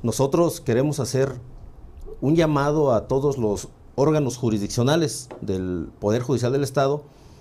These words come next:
para que, en aras de que se pueda resolver esta problemática que actualmente enfrentamos,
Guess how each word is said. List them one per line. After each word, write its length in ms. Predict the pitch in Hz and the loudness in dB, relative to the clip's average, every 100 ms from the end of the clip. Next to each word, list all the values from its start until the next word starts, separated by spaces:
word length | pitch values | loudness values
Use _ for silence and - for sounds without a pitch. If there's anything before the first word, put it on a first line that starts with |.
| - - | -20 -6
para 360 | - 110 110 107 | 0 0 0 0
que, 720 | 110 107 107 107 104 101 95 87 - 107 | 2 4 4 4 4 2 -2 -8 -8 -2
en 240 | 110 113 | 0 2
aras 300 | 151 156 120 | 4 2 2
de 160 | 107 101 | -2 -2
que 360 | 101 90 87 - | -2 0 -2 -8
se 240 | - 101 | -6 -4
pueda 280 | - 135 147 | 2 4 4
resolver 380 | 117 104 117 131 | 2 0 0 0
esta 200 | 135 131 | -2 -2
problemática 640 | 101 101 113 120 - 104 | 0 0 0 -2 -6 -4
que 100 | 98 | -4
actualmente 680 | 90 127 135 131 127 127 110 | -2 0 2 2 -2 0 -2
enfrentamos, 760 | 98 104 104 143 139 151 - | 0 -2 0 0 0 -2 -8